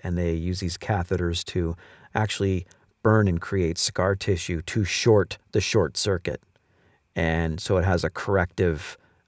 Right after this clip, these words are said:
uh, outcome if it's done properly. Now, I went to a surgeon that I, um, had recommended to me,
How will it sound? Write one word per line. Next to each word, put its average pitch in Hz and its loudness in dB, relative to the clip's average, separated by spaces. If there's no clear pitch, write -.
uh, 82 0
outcome 98 -2
if 95 -2
it's 87 -4
done 98 0
properly. - -4
Now, 104 4
I 123 8
went 110 2
to 98 0
a 92 2
surgeon 95 0
that 90 2
I, 90 2
um, 80 -2
had 87 -2
recommended 87 0
to - -6
me, 85 -2